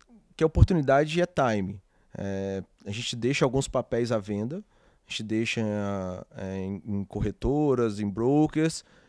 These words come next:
e deixa em alguns privates à venda. É, a gente recebe, vamos dizer, preço todo dia, e muitas das vezes não é um preço que a gente não quer vender. Então, assim, é aquele momento, a gente vai batendo papo, vai entendendo o mercado, vai vendo,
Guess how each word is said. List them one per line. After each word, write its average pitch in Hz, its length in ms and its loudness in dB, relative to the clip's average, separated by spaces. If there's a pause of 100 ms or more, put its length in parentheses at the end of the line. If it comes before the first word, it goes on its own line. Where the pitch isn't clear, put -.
(140)
e 127 120 -4
deixa 127 320 2
em - 20 6
alguns 135 320 2
privates 120 540 0
à 117 100 2
venda. 113 420 -2 (400)
É, 104 380 0
a 110 140 -12
gente - 180 -8
recebe, 131 400 2
vamos 131 160 0
dizer, 120 140 2
preço 143 420 2
todo 139 240 0
dia, 143 400 0
e 143 60 -2
muitas 147 380 0
das 143 180 0
vezes 135 240 -4
não 170 100 4
é 170 40 6
um 190 80 4
preço 156 320 0
que 175 60 0
a - 20 4
gente 160 140 0
não 170 120 2
quer 165 180 2
vender. 160 400 0 (760)
Então, 143 340 -2
assim, 170 260 0
é 131 40 2
aquele 127 240 -4
momento, 165 420 2
a - 20 -4
gente - 120 -6
vai 127 100 2 (180)
batendo 120 400 -4
papo, 127 480 0
vai 120 100 0
entendendo 120 340 0
o - 20 0
mercado, 123 600 0
vai 127 140 2
vendo, 123 380 -2